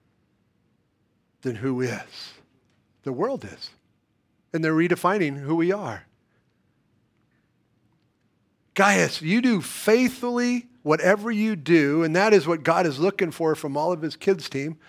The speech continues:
That's it, faithfulness. It's not faithfulness to what I know. No, it's faithfulness to what you know.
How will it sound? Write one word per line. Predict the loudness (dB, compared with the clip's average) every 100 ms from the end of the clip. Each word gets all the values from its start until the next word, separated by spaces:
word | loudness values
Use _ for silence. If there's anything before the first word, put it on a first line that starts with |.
| -12 -2
That's | -2 0
it, | -2 0
faithfulness. | 0 0 -2 -8 -10 -12 -20 -20 -18 2
It's | 2 6
not | 8 6
faithfulness | 6 8 8 4 0 4 6 4
to | 4 6
what | 8
I | 8 6 6
know. | 4 6 4 -2 -16 2
No, | 6 8
it's | 6
faithfulness | 6 8 8 2 0 2 2 0 -12 _ _ _ _ -2
to | 4
what | 4 4
you | 2 2
know. | 2 0